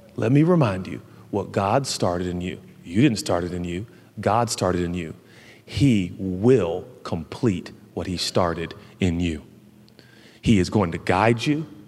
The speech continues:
He's going to lead you. He's gonna prompt you. He will not leave you alone. You be confident in that. Jesus, I thank you so much for the moments that we share.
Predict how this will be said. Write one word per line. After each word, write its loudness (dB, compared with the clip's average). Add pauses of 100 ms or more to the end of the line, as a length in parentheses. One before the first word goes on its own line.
(240)
He's 0
going -2
to -6
lead 0
you. 0 (380)
He's -4
gonna -6
prompt -2
you. 0 (840)
He 0
will 4
not 0
leave 0 (260)
you -2 (720)
alone. -4 (480)
You -8
be -2
confident -2 (720)
in -2
that. -4
Jesus, 2
I 2
thank 0
you -2
so 2
much 2
for -2
the 0
moments 0
that -8
we -10
share. -4